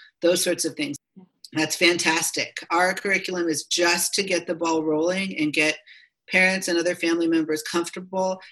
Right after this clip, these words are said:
having their hands up when they're interacting with their child. That's, that's really our goal here is just to get that comfort level going,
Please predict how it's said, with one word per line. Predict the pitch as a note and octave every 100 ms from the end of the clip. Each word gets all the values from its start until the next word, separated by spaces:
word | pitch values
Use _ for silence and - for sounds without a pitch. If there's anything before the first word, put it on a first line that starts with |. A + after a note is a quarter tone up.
| -
having | G3+ G#3 G3+
their | F3+
hands | E3+ E3+ E3+ D#3+
up | C3+ - _ _ _ _
when | D#3+ D#3+
they're | D3+
interacting | D3+ D3+ C#3+ C#3 C#3+ C#3+
with | C3
their | C3
child. | - B2 A#2+ -
That's, | F#3 G#3 - - -
that's | F#3+ G#3 G3+
really | F3 F3 E3 D#3 D3 _ _ _ _
our | C#3+ C#3+
goal | C3 C#3+ D3
here | D3+ - D3+ C3+ C3
is | D#3 C#3+ -
just | D3+ - -
to | D#3+ D3 C#3 - -
get | E3+ E3+
that | D#3 -
comfort | E3 F3+ A3 G#3+ G#3
level | G#3 G#3 A3 A3+ - - - _ -
going, | F3+ F#3 G#3 G#3+ A#3